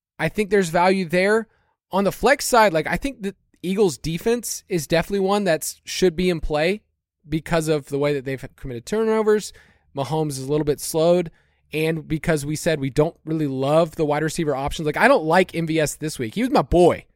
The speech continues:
my boy this past week. Um, I don't know why he came so low in roster percentage, but I think that there's a lot to say on the Eagles side to say,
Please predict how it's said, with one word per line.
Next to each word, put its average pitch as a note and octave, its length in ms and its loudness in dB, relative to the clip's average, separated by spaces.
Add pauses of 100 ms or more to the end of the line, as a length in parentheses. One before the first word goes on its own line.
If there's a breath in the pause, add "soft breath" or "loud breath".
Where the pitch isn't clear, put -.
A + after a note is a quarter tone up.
(260)
my F#3+ 140 -4
boy F#3 320 10
this C#3 120 -4
past D3 340 -4
week. G#2+ 220 -12 (460)
Um, B2 420 -6 (140)
I C3 100 -12
don't D3 80 -6
know B2+ 60 -4
why B2+ 260 -4
he B2 60 -6
came B2 200 -8
so B2 180 -8
low A#2+ 220 -6
in A2 100 -12
roster A#2 240 -12
percentage, - 380 -16
but - 180 -2 (500)
I F3 140 2
think G#3+ 280 -2
that G3+ 100 0
there's F#3 160 2
a E3+ 60 -2
lot E3 220 2
to C#3+ 60 -10
say - 160 -4
on D3+ 120 -2
the D3+ 200 -10
Eagles E3 280 -4
side C3 360 -4
to C3+ 80 -8
say, C3+ 300 -4